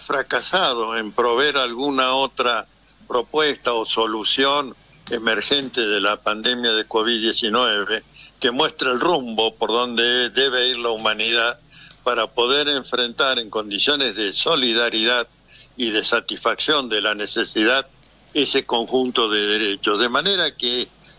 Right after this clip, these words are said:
nuestra gran tarea ahora, además, por supuesto, de mantener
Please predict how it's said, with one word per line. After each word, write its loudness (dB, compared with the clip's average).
nuestra 2
gran 0
tarea 0
ahora, 0
además, -2
por -4
supuesto, -2
de 0
mantener -2